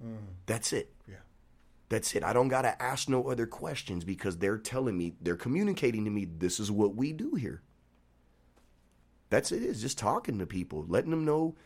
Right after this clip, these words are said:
Speaker 2: this is what the price is, this is what it's going for, and, and feeling confident about that. Haircuts give people confidence, right?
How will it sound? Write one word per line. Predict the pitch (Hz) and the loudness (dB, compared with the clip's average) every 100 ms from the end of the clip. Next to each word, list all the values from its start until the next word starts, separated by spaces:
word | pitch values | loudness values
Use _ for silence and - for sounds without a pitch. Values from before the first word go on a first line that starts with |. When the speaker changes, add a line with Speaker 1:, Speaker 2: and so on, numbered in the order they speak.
| - _ - | -20 _ -2
Speaker 2:
this | 101 | -2
is | 104 | 0
what | 80 | -4
the | - | -6
price | - 151 165 160 | 0 0 0 -2
is, | 147 | -2
this | 127 | -2
is | |
what | 113 101 | -2 -4
it's | 92 | -2
going | 110 143 143 | 0 2 0
for, | 143 147 143 135 - - - | 2 4 4 2 -6 -8 -2
and, | 104 95 - | 0 0 -2
and | 101 95 | -2 -2
feeling | 123 131 131 | -2 0 0
confident | - - 131 - 110 82 | -4 -12 -12 -8 -6 -6
about | 71 - - | -8 -12 -12
that. | 55 53 - - - - - _ _ _ _ _ - - | -16 -18 -20 -20 -20 -20 -20 _ _ _ _ _ -18 -2
Haircuts | 113 160 190 117 | 0 2 0 0
give | 143 | 0
people | 135 127 104 | 0 -4 -2
confidence, | 113 107 98 90 | -2 -2 -4 -2
right? | 107 143 | 0 -2